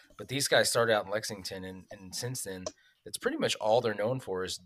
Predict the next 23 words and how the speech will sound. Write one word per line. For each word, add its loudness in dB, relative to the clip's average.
doing, -8
like, -10
local -4
good -8
stuff. -6
Um, -8
and, -20
and -16
anytime -2
you -2
see 0
something -2
happening -4
that's -8
artsy, -4
uh, -10
there's -8
a -8
couple -8
guys 0
that, -8
uh, -10
I -8